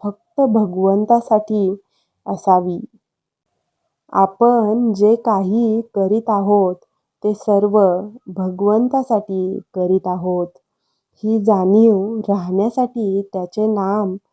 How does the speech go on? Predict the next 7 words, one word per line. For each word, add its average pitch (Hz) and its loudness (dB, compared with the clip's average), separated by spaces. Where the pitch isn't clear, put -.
सतत 196 -2
घेत 190 -2
असावे. 175 -2
ज्यावेळी 214 2
समाजातली 214 -6
पुष्कळ 214 -6
माणसे 202 -4